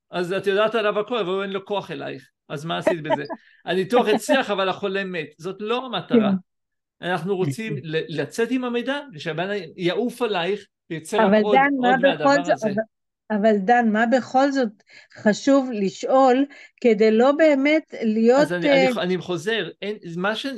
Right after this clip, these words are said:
Speaker 1: מה שחשוב לך לשאול, זה לא
Speaker 2: כדי
Speaker 1: מה
Speaker 2: לא
Speaker 1: שחשוב.
Speaker 2: להתקדם עם בן אדם שהוא לא
Speaker 1: ציפי, מה שחשוב לך לשאול, אנחנו מלמדים את זה, זה גם קש-, הקשבה לקול הפנימי, וזה, אנחנו לומדים את כל הדברים האלה, כי מה שחשוב לך זה לא מה שמתאים לאתי ולא לנעמי ולא ליפה.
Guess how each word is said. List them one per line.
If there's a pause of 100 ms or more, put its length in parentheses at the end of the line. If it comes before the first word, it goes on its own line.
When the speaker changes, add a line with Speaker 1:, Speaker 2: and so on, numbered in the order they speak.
Speaker 1:
מה
שחשוב
לך
לשאול,
זה
לא
Speaker 2:
כדי
Speaker 1:
מה
Speaker 2:
לא
Speaker 1:
שחשוב.
Speaker 2:
להתקדם (120)
עם
בן (120)
אדם
שהוא
לא
Speaker 1:
ציפי,
מה
שחשוב
לך
לשאול,
אנחנו
מלמדים
את
זה,
זה
גם
קש-,
הקשבה
לקול
הפנימי,
וזה,
אנחנו
לומדים
את
כל
הדברים
האלה,
כי
מה
שחשוב
לך
זה
לא
מה
שמתאים
לאתי
ולא
לנעמי
ולא
ליפה.